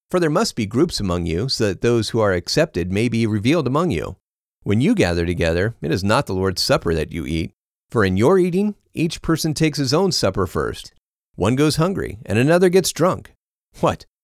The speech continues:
Don't you have houses to eat and drink in?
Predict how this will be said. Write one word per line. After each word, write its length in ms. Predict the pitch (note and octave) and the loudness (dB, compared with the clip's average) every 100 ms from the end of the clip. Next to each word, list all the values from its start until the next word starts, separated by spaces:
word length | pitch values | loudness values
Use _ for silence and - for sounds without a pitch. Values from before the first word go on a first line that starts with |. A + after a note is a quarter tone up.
| _ _ | _ _
Don't 240 | A#2+ D#3+ | 2 4
you 140 | D#3+ C#3+ | 4 4
have 200 | C#3+ A2 | 4 2
houses 500 | G#2+ B2 C3 F3 D#3 | 2 0 0 -2 -2
to 140 | B2+ | -2
eat 220 | A2+ C#3 | 0 0
and 100 | F3 | 0
drink 240 | G#2+ A#2 C3+ | 2 2 2
in? 220 | F#3 G#3 | 0 0